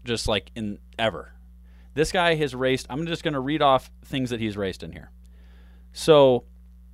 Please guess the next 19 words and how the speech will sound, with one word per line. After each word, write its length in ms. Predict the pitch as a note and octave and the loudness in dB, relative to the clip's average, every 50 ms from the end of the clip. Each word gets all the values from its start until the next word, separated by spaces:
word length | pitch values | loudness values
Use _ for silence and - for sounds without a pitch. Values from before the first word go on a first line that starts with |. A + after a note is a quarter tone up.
| - - | -10 -6
uh, 280 | A#2 A2+ A2 G#2+ A2 | -4 -2 0 0 0
he 140 | A2 B2+ C3+ | 0 0 0
was 160 | C3+ C3 A#2 | 0 0 0
in 200 | C3+ C3 B2+ B2+ | 0 0 0 0
the 400 | B2+ B2 B2 A#2+ A#2+ A#2 A2+ - - | 0 0 0 2 2 0 0 -2 -4
Speed 420 | - - - - D3 D#3 E3+ D#3+ | -8 -12 -8 -4 -2 -2 0 2
Energy 360 | - D#3 D#3+ D#3 C3 C#3 C#3 | 0 0 0 0 0 -2 -2
Formula 560 | - - - C#3+ C3+ C#3 C#3+ C#3 C3+ B2+ B2 | -2 -2 -2 0 0 2 2 4 4 6 6
Off-Road, 500 | A#2+ B2 - A#2 A#2+ A#2+ - - A2+ G#2+ | 6 6 4 4 2 2 2 2 0 2
it's 120 | G#2+ - - | 0 0 -2
like 100 | G#2+ G2 | -4 -2
an 60 | A2 | -2
off-road 380 | G#2+ A2+ A#2 - B2 A2+ G#2+ - | 0 0 0 2 0 0 0 -2
series, 500 | - - G#2 G2 G2 G2 G2+ G2 - - - - - - - - - | -4 -6 -4 -4 -2 -4 -4 -6 -8 -14 -20 -20 -20 -20 -20 -18 -6
Monster 380 | - A2 B2 C#3+ D3 - D#3+ D#3 | 0 2 4 4 4 4 4 4
Energy 340 | C#3 C3 C3 B2+ B2 C3 A#2+ | 4 4 0 0 0 -2 0
nascar 440 | A2+ A2+ A#2 A#2+ - - B2 A#2 | 0 0 0 -2 0 0 0 0
Cup 220 | A2 - A2+ G#2+ - | 0 0 -2 -4 -4
Series, 560 | - - G#2+ G#2 G#2 G#2+ G#2+ G#2+ - - - | -4 -4 -4 -2 -2 -2 -4 -4 -8 -12 -16